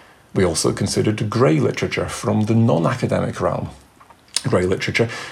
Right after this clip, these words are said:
included documentation capturing the way in which governmental departments and agencies,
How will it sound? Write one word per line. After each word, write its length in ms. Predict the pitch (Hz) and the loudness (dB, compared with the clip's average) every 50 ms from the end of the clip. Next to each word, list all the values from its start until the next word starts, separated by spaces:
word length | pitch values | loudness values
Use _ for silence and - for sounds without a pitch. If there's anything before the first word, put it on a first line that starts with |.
| - - | -4 0
included 640 | - 101 98 98 - - 98 92 85 90 92 90 | 2 2 2 2 0 0 0 2 2 2 2 2
documentation 760 | - - 95 - - 95 90 87 - 90 87 85 - - 92 85 | 0 -2 -2 -2 -2 -4 -4 -2 -2 -2 -2 -2 -2 -4 -4 -4
capturing 480 | - - 101 - - - 98 87 90 | -4 -6 -6 -6 -4 -4 -2 -2 -2
the 80 | 87 87 | -2 0
way 240 | 85 92 90 90 90 | 0 0 0 0 0
in 120 | 90 87 | 0 -2
which 220 | 85 - - - | -2 -4 -6 -6
governmental 560 | - - 95 92 92 90 92 92 92 - 87 85 | -4 -4 -2 -2 0 0 0 0 -2 -2 -4 -6
departments 840 | - - - - 113 113 - - - 131 123 120 131 135 - - | -6 -6 -2 2 2 2 2 2 2 0 0 2 0 -2 -4 -4
and 180 | - 117 - - | -6 -6 -4 0
agencies, 640 | 107 110 117 117 120 117 - - 117 110 120 117 - | 0 0 2 2 0 0 0 0 0 0 -2 -4 -8